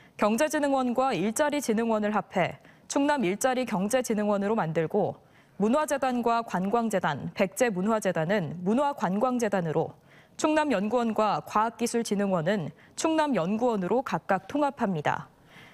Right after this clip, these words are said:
또 평생교육진흥원과 인재육성재단을 평생교육인재육성진흥원으로 묶고 사회서비스원과 청소년진흥원, 여성가족연구원을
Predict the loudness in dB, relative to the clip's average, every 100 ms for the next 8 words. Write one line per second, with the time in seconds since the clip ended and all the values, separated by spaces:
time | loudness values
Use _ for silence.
0 | -6 0 0 2 -2 0 0 2 0 0
1 | 0 2 2 0 0 0 0 0 0 2
2 | 0 0 0 0 0 0 0 0 -2 -4
3 | -2 -2 -2 0 0 0 0 0 0 0
4 | 0 -2 -2 0 0 0 0 0 -2 -2
5 | -4 -2 -2 -4 -16 -20 -18 -2 2 2
6 | 0 -2 -2 0 0 0 0 0 -2 -4
7 | 0 0 0 0 -2 0 0 0 -6 -14
8 | -6 0 0 2 0 0 0 0 0 0
9 | 0 0 2 0 -2